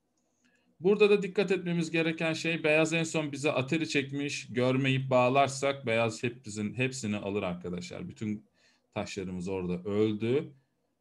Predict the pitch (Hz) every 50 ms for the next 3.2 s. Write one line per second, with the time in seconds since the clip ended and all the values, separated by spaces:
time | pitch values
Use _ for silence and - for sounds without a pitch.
0 | _ - 107 110 117 110 120 120 120 107 104 110 107 - - 139 135 151 143 135
1 | 131 131 123 117 107 104 110 104 98 101 107 101 101 107 123 120 117 113 110 110
2 | 113 127 135 147 147 147 143 143 143 143 131 135 135 147 143 143 135 135 151 170
3 | 175 180 180